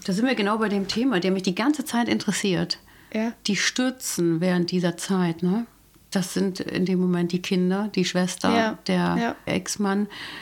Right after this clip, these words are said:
Speaker 2: Ja.
Speaker 1: Das war so, wo du ges-, dran auch geglaubt hast, jetzt, es geht weiter, weil da sind
Speaker 2: Ja.
Speaker 1: Menschen in meinem Leben, die brauchen mich, die brauche ich.
Speaker 2: Ja, ja, das ist
Speaker 1: Ist das so ein bisschen, wo man sich auch festhält?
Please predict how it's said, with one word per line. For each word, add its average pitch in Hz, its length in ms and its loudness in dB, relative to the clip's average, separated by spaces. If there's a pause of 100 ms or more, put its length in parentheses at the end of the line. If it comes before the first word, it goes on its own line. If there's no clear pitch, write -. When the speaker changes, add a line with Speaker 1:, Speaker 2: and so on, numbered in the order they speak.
Speaker 2:
Ja. 208 160 -4 (280)
Speaker 1:
Das 196 280 0
war 214 240 2
so, 208 160 0
wo 202 60 2
du 190 100 2
ges-, 180 200 2 (220)
dran 190 460 2
auch 156 200 0
geglaubt 180 480 0
hast, 220 140 -4
jetzt, - 320 -2 (380)
es - 160 -12
geht 233 280 -2
weiter, 214 420 0
weil 185 120 0
da 180 100 2
sind 202 160 -2
Speaker 2:
Ja. 262 140 -2
Speaker 1:
Menschen 208 420 0
in 196 80 0
meinem 190 300 2
Leben, 190 360 0
die 190 320 0 (400)
brauchen 220 480 -2
mich, 214 520 -2
die 190 80 0
brauche 180 280 -2
ich. 262 220 0
Speaker 2:
Ja, 226 260 0 (120)
ja, 254 320 0
das 220 260 -4
ist 226 160 0
Speaker 1:
Ist - 60 -2
das - 140 -2
so 247 80 0
ein 233 60 2
bisschen, 233 220 0
wo 226 80 2
man 226 140 2
sich 220 160 0
auch - 60 -2
festhält? 220 560 -2